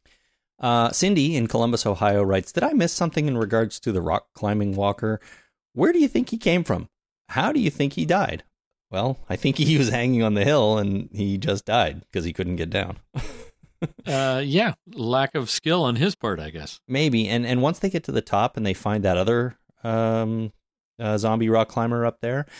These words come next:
Speaker 1: Isabel mentions that that guy must have left his friend to die hanging on the cliff. So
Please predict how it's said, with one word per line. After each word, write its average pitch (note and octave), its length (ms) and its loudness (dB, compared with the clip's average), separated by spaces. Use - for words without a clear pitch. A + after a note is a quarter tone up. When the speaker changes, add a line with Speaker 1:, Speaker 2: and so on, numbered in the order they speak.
Speaker 1:
Isabel E3 360 0
mentions C3 480 -2
that - 260 -4
that G#2 300 0
guy G#2+ 180 4
must G2 260 -2
have F2 160 -8
left F#2+ 280 0
his F2+ 160 -4
friend F2+ 320 -6
to F2+ 60 -10
die E2+ 340 -2
hanging E2+ 380 -4
on F2+ 200 -2
the A2 240 -4
cliff. B2 400 -2
So F2 380 -2